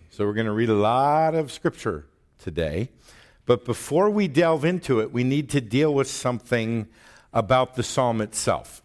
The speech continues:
<clears throat> Clearly, David is the author, and it begins with, with this,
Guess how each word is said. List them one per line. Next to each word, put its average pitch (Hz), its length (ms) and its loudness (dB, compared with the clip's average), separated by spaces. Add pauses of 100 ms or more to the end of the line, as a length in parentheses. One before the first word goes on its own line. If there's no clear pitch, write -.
<clears throat> - 1160 -12
Clearly, 143 760 2 (140)
David 170 520 2
is 131 540 -2 (120)
the 139 260 0
author, 120 580 0 (800)
and 107 380 -2
it 104 160 -6
begins 117 580 -2
with, 117 380 0 (100)
with 117 260 -2
this, 104 340 -4